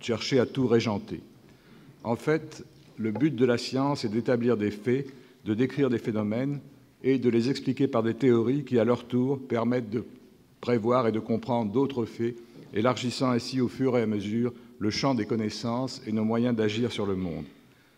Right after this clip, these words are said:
Dans cette phase d'élaboration, la science est essentiellement mue par la curiosité, le besoin insatiable des scientifiques de comprendre la nature.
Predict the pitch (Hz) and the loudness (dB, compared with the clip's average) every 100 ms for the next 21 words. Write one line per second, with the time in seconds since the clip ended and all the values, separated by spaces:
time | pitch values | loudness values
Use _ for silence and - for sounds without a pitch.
0 | _ _ 101 113 - - 156 151 120 123 | _ _ -8 -2 -2 0 2 2 2 0
1 | 117 117 113 - 127 143 - - - _ | 2 2 0 -2 -2 -2 -4 -16 -20 _
2 | - 110 113 110 135 143 139 117 120 131 | -8 -4 -4 0 0 2 0 -2 -2 -2
3 | 120 123 120 127 113 135 139 120 113 104 | -2 0 2 2 2 2 0 0 0 2
4 | 135 135 123 113 90 104 - - - - | 2 4 4 0 -6 -8 -8 -12 -20 -20
5 | _ _ - 95 123 123 120 127 113 131 | _ _ -8 -2 0 0 0 -2 -2 -6
6 | 123 123 - 135 110 107 131 120 110 110 | -2 -4 0 0 0 0 0 -2 -4 -4
7 | 127 131 - 104 110 113 - 131 123 107 | -6 -6 -10 -8 -6 -6 -4 -2 -2 -2
8 | 98 90 - 90 | -4 -6 -8 -10